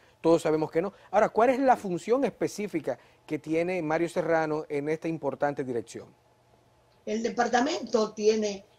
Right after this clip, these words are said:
Speaker 2: eh, áreas esenciales, fundamentales, como es la parte de la transparencia y la parte de la ética. Mario Serrano está siendo el director de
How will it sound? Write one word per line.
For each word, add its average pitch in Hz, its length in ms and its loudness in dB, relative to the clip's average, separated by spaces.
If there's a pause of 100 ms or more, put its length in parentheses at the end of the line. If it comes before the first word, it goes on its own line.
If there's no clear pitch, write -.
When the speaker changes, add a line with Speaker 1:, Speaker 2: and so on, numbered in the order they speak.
(180)
Speaker 2:
eh, 180 420 -4 (140)
áreas 220 400 2
esenciales, 170 720 -6
fundamentales, 147 840 -6 (600)
como 202 260 -2
es - 360 -2 (180)
la 185 240 -2
parte 214 240 2
de 233 60 2
la 226 120 0
transparencia 214 840 -2 (380)
y 190 60 -10
la 185 200 0
parte 185 340 -2
de 185 100 -8
la 160 280 -4
ética. - 480 -10 (500)
Mario 285 340 -2
Serrano 190 580 -2
está 185 260 -2
siendo 202 380 -4
el 185 100 -8
director 185 460 -8
de 202 240 -6